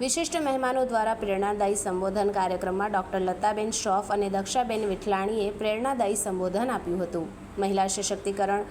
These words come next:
મહિલાઓની સમાજમાં ભૂમિકા અને આગળ વધવાની તકો વિશે વિસ્તૃત માહિતી આપવામાં આવી હતી, જેમાં મહિલાઓના પ્રયત્નો અને સફળતાઓને ઉજાગર કરવા,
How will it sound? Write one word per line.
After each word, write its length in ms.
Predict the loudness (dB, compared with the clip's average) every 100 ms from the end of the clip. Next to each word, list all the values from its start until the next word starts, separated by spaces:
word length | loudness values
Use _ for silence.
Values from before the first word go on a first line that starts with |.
| -10 -12 -2
મહિલાઓની 500 | 2 4 4 4 2
સમાજમાં 560 | 0 0 0 0 0 -2
ભૂમિકા 520 | 0 2 2 4 2
અને 280 | 2 0 0
આગળ 400 | 0 2 2 0
વધવાની 480 | 0 0 2 2 2
તકો 280 | -2 0
વિશે 340 | 0 2 0 -2 -6 -14 -10 -2
વિસ્તૃત 420 | -2 0 -2 0
માહિતી 480 | 0 2 0 0 0
આપવામાં 400 | 0 -2 -2 -2
આવી 220 | -2 -2
હતી, 220 | -2 -4 -6 -14 -12 -4
જેમાં 400 | 0 2 2 2
મહિલાઓના 640 | 0 2 4 4 2 0 -4 -12 -14 -12 0
પ્રયત્નો 500 | 6 8 6 2 2
અને 300 | 2 0 0
સફળતાઓને 800 | 0 0 0 2 2 2 2 0
ઉજાગર 460 | 0 2 2 2 2
કરવા, 400 | 2 2 2